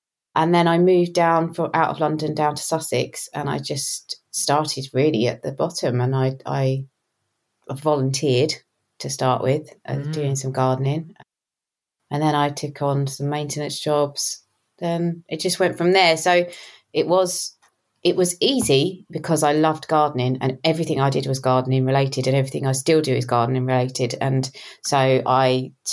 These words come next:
Speaker 1: just embraced it fully and was
Speaker 2: Mm.
Speaker 1: so into it, uh, that I couldn't really fail <laughs> 'cause I had this, like,
Speaker 2: <laughs>
Speaker 1: massive enthusiasm and, you know, desire to just do it all day, every day and, and immerse myself in it. So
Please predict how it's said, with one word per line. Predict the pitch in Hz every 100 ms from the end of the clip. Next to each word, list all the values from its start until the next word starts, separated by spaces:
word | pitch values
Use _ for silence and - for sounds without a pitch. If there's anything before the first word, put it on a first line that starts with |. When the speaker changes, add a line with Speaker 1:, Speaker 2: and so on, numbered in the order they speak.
| -
Speaker 1:
just | 139 139 - - -
embraced | 151 143 147 147 139 -
it | 127 - _
fully | - - 160 120 117 131 - _ -
and | 131 123 113
was | 139 131
Speaker 2:
Mm. | - - -
Speaker 1:
so | 147 139
into | 131 131 127 117
it, | 110 - - -
uh, | 131 131 131 135
that | 139 -
I | 135
couldn't | 165 143
really | 117 131
fail | 131 135 139 165
<laughs> | -
'cause | - 196 185
I |
had | 165 -
this, | 156 -
like, | 151 - -
Speaker 2:
<laughs> | 160 131
Speaker 1:
massive | 139 - - 147 143
enthusiasm | 139 143 139 135 139 135 139 127
and, | 131 131 131 - - _ _ -
you | 175 175
know, | 165 165 -
desire | 170 - 170 165 139
to | 139 165
just | 143 123 139 - - _ _
do | 180 135
it | 139 - -
all | 170 165 156
day, | 156 139 139
every | 160 147
day | 151 127 143 139
and, | 139 139 139 -
and | 135 139 -
immerse | 151 151 147 143
myself | 131 131 131 131
in | 147 139
it. | 110 - -
So | - 139 135 135